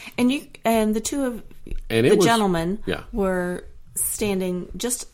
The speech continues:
Speaker 2: At the foot of the bed.
Speaker 1: at the foot of the bed, at the, uh, edge of the bed.
Speaker 2: Right. There were
Speaker 1: So
Speaker 2: other people playing in the room.
Speaker 1: There were, and, uh, this was not the place with the funny accents. That, that comes in another story.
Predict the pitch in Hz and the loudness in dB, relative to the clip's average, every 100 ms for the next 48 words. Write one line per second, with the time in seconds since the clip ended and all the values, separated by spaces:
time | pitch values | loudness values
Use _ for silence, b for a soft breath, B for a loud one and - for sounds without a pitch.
0 | - - - - 107 - - 208 202 190 | -12 -10 -2 0 0 -2 -6 -6 -4 -8
1 | - 196 185 180 165 - - - 175 170 | -6 -4 -2 -4 -4 -6 -6 -8 -8 -8
2 | 170 160 160 151 - 123 131 - - - | -10 -10 -8 -4 -4 -4 -6 -8 -8 -10
3 | - - 143 - 82 64 B B - 113 | -10 -12 -12 -12 -12 -12 B B 0 4
4 | 110 107 120 135 135 165 151 113 110 120 | 6 4 2 2 0 -2 -4 -2 -2 -4
5 | 147 104 - 147 - - B B B B | -6 -6 -6 -8 -12 -20 B B B B
6 | 202 175 170 196 233 185 180 170 165 175 | -4 -2 -4 -6 -6 -4 -4 -4 -6 -6
7 | 170 - 202 b b b b b _ _ | -8 -12 -14 b b b b b _ _
8 | - - _ _ _ _ _ _ - - | -20 -20 _ _ _ _ _ _ -16 -10
9 | 180 - 175 170 160 - 156 151 - 160 | -8 -8 -8 -10 -10 -8 -8 -8 -10 -16
10 | - - 156 147 143 147 - - - 151 | -14 -12 -10 -10 -12 -10 -12 -10 -10 -10
11 | - - 143 - 156 - 151 147 147 - | -10 -10 -10 -8 -6 -6 -6 -8 -8 -10
12 | 104 127 | -8 -10